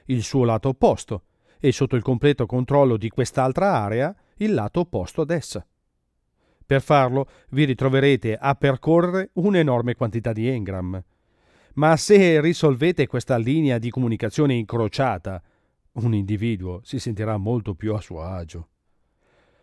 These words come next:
poiché in molti punti lungo queste linee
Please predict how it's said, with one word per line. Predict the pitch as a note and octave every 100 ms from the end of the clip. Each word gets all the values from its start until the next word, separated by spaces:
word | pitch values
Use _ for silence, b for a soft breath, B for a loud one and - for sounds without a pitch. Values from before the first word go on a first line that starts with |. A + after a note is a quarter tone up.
| _ _
poiché | - F3+ F#3 F#3 F3+ F3+
in | - D#3+
molti | C3+ F3 F3 D3
punti | - F#3 D3 A2 G#2
lungo | B2+ B2+
queste | G2+ A#2+ C3
linee | A#2 A#2 G2+ G2+ A2+